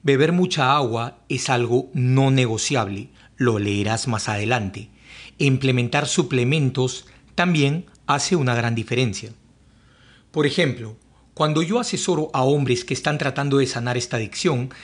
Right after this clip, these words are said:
les recomiendo alguna forma de suplemento de magnesio, ya que el magnesio combate la depresión, tiene efectos antiinflamatorios, es un poderoso relajante, casi siempre el adicto vive alterado,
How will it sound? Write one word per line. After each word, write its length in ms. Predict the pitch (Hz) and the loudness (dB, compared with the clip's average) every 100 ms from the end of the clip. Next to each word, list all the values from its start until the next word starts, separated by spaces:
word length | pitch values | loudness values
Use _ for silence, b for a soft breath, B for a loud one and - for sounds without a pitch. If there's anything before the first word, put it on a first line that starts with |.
| B B - | B B -4
les 200 | 160 135 | 0 2
recomiendo 680 | 160 156 160 175 196 190 196 | 2 2 2 4 4 4 2
alguna 380 | 147 131 156 170 | 0 -2 0 0
forma 420 | - - 160 160 | 0 0 2 2
de 80 | 151 | 0
suplemento 560 | 127 135 120 123 127 147 | 0 -4 -4 -2 -2 -2
de 80 | 131 | -2
magnesio, 800 | 113 110 123 139 123 - 117 B B B B | -2 -2 0 2 0 -4 -6 B B B B
ya 240 | 135 139 | -2 0
que 140 | - 147 | 2 2
el 100 | 135 | 2
magnesio 760 | 131 123 135 151 139 - 131 131 B B - | 2 0 0 0 -2 -2 -4 -4 B B -4
combate 480 | 139 127 135 139 147 | 0 2 2 2 2
la 100 | 127 | 2
depresión, 760 | 123 123 120 - 170 135 135 B B B - | 2 0 -4 -2 0 0 -2 B B B 0
tiene 260 | 143 139 | 2 4
efectos 460 | 131 151 - 143 - | 2 -2 -2 -4 -2
antiinflamatorios, 1160 | 147 131 131 120 120 123 113 170 156 123 131 - B B B | -2 -2 -2 -2 0 -2 0 0 2 2 0 -6 B B B
es 200 | - 147 | 0 2
un 180 | 160 147 | 2 2
poderoso 560 | 160 139 120 143 143 156 | 4 4 6 4 2 0
relajante, 800 | 131 127 - 135 131 156 - b b b b _ | 0 -2 -2 -2 -2 -4 -8 b b b b _
casi 240 | - - | -8 -6
siempre 380 | - 135 131 127 | -2 0 2 2
el 80 | 117 | 0
adicto 400 | 110 123 - 113 | 0 -2 -2 -2
vive 220 | 120 117 | 0 0
alterado, 580 | 113 127 135 117 120 | 0 0 0 0 -4